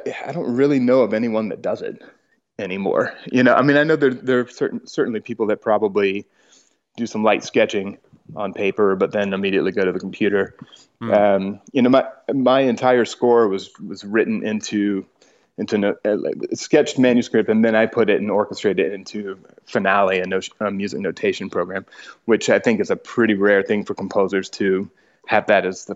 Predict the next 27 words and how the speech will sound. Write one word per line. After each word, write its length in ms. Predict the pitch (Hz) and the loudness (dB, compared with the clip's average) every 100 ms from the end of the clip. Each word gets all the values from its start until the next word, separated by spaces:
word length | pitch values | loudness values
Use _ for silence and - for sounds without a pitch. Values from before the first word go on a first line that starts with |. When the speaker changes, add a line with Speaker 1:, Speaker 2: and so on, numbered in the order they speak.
| _ | _
Speaker 1:
first 380 | - 107 95 - | -2 0 0 -2
part 180 | 95 | -2
of 80 | 90 | -2
their 100 | 87 | -4
process. 840 | - 95 92 - - - - - - _ | 0 0 0 -4 -10 -14 -20 -20 -20 _
So, 340 | - 120 113 - - | 2 4 4 2 -8
yeah, 200 | - 139 | 0 2
I 60 | 139 | 2
think, 220 | 180 190 | 0 -4
Speaker 2:
Yeah. 80 | 107 101 | -6 -6
Speaker 1:
I 120 | 120 | -12
think 180 | 175 - | -8 -8
I'm 240 | 90 90 - - | -8 -12 -20 -20
one 220 | - 113 | -12 -10
of 60 | 101 90 - | -12 -14 -6
very 300 | 104 117 107 | -2 -2 -4
few. 440 | - 117 92 - _ _ - | -4 -4 -4 -8 _ _ -6
I 60 | 113 | 0
mean, 120 | 110 | 2
I 60 | |
couldn't 260 | 117 127 113 | 2 2 2
even 200 | 101 95 | -2 -2
name 220 | 98 110 | -2 -2
somebody 380 | - 98 95 95 | -2 -2 0 -2
I 60 | 92 | -4
think 240 | 101 - | -6 -4
that, 140 | 90 | -6